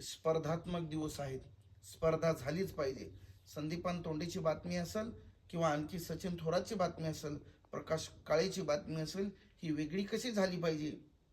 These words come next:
आणि त्याच्यातून कशी या स्पर्धेतून या दैनिकाला किंवा एखाद्या <coughs> विषयाला न्याय कसा देईल, एखाद्याला न्याय कसा देता येईल, यासाठी सुद्धा प्रयत्न केले जा, अ, पाहिजेत. आणि ही स्पर्धा पत्रकारांनी सुद्धा केली पाहिजे.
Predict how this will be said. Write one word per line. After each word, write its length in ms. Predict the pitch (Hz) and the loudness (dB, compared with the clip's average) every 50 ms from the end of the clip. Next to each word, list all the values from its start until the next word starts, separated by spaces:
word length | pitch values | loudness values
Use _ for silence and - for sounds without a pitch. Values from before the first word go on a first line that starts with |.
| _ _ _ _ _ _ _ _ _ _ _ - | _ _ _ _ _ _ _ _ _ _ _ -2
आणि 240 | - 147 151 156 143 | 0 2 2 2 2
त्याच्यातून 500 | - 170 170 208 208 190 254 254 247 220 | 0 0 0 0 0 2 4 4 4 2
कशी 280 | 190 180 170 - 196 | 0 -4 -4 0 2
या 140 | 180 175 160 | 2 2 2
स्पर्धेतून 720 | - - - 170 180 175 185 196 - - 185 165 156 151 - - - - - - _ - | 0 -2 -2 0 2 4 4 4 4 2 -2 -2 -2 -4 -6 -8 -12 -14 -16 -18 _ 0
या 160 | - 160 160 | 4 6 6
दैनिकाला 680 | 151 151 151 151 160 185 180 - 202 190 196 185 180 170 147 - - - - - - - | 6 6 4 2 2 2 2 4 8 8 10 10 10 8 8 6 4 -2 -6 -12 -10 -2
किंवा 160 | - 160 165 | 4 6 6
एखाद्या 600 | 165 160 - 170 165 165 170 170 160 151 135 - - - - - - - - | 6 6 6 2 4 6 8 10 10 10 8 6 2 0 -8 -18 2 10 12
<coughs> 880 | - - - - - 165 160 160 - - 156 151 139 143 143 135 123 127 | 12 12 12 12 10 8 6 6 2 -2 -2 -2 0 0 -2 -2 -2 -2
विषयाला 460 | 151 160 - 220 220 208 196 185 165 | -2 0 6 10 12 12 12 12 10
न्याय 240 | 151 156 185 220 233 | 8 8 8 8 8
कसा 320 | - 214 196 - - 175 | 6 4 2 2 2 2
देईल, 280 | 165 165 160 156 151 147 | 2 2 2 0 2 2
एखाद्याला 460 | 151 156 156 - 165 160 165 165 151 | 2 2 2 2 2 2 2 2 2
न्याय 220 | 147 151 180 208 | 2 4 4 4
कसा 260 | 202 208 185 160 175 160 | 4 2 0 0 0 -2
देता 280 | 147 160 160 165 170 | -2 -2 -2 0 0
येईल, 240 | 160 156 151 143 135 - - - - - - | 0 0 0 -4 -6 -8 -12 -18 -18 -10 -2
यासाठी 440 | 147 160 160 160 - 165 170 214 | 0 0 2 2 0 -2 -2 -2
सुद्धा 220 | 202 - 180 170 170 | -4 -4 -2 -2 0
प्रयत्न 380 | 165 - 156 143 151 - 160 | 0 0 -2 -4 -2 -4 -6
केले 240 | 156 - 165 156 151 | -6 -4 -4 -4 -2
जा, 140 | 151 151 147 147 143 127 - - | -2 0 0 0 -2 -2 -4 -4
अ, 340 | - 147 151 147 143 139 139 131 - - - - | -2 -2 0 0 0 0 -2 -4 -8 -14 -6 -2
पाहिजेत. 280 | - 185 180 202 208 208 - - - - - - - - | 0 2 2 2 0 0 -2 -8 -14 -20 -20 -14 -4 -2
आणि 180 | 143 151 156 | 0 2 4
ही 80 | 156 160 | 2 2
स्पर्धा 400 | 151 - - 165 165 180 180 226 | 0 0 2 4 4 6 4 4
पत्रकारांनी 640 | 208 202 202 - 190 180 175 185 175 165 165 170 | 4 4 2 2 2 0 0 0 -2 -2 -2 -2
सुद्धा 240 | 165 - 160 156 165 | -4 -4 -2 0 0
केली 320 | 165 165 165 156 151 165 175 | 0 0 -2 -4 -4 -2 0
पाहिजे. 400 | 196 196 190 196 208 220 214 | 2 2 2 2 0 -2 -4